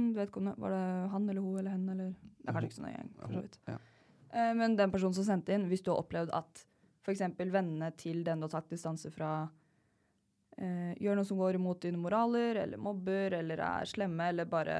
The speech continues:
Speaker 1: gjør ting du ikke synes er greit,
Speaker 2: Mm.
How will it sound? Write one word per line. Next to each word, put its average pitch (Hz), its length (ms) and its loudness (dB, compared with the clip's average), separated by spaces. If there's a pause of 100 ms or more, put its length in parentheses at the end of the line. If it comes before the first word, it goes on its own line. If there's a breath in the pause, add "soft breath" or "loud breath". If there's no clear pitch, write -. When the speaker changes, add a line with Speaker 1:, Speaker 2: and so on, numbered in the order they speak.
(140)
Speaker 1:
gjør 156 320 -4
ting 156 300 -6
du 156 100 -6
ikke 160 160 -8
synes - 500 -8 (100)
er 156 220 -2
greit, 160 540 -4 (140)
Speaker 2:
Mm. 113 260 -2